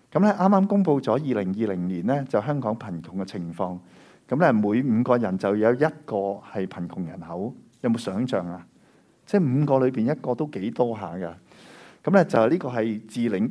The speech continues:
二零零九年以嚟咧，即係十多年以嚟嘅一個新高啊。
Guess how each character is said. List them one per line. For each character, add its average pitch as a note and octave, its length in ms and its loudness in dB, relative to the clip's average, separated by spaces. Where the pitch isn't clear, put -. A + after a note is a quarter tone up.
二 A2+ 220 -2
零 F#2+ 340 -6
零 F2+ 360 -6
九 G2 300 -2
年 D3 120 0
以 G2 140 -4
嚟 F2+ 100 -2
咧， A2+ 260 -2
即 G3 100 2
係 D3+ 40 4
十 - 140 0
多 D3+ 180 2
年 A2 180 -2
以 F#2 140 -2
嚟 F#2+ 80 0
嘅 G2+ 240 -2
一 D3 40 -2
個 A#2 220 0
新 C3 380 -2
高 B2 120 2
啊。 G2 80 -6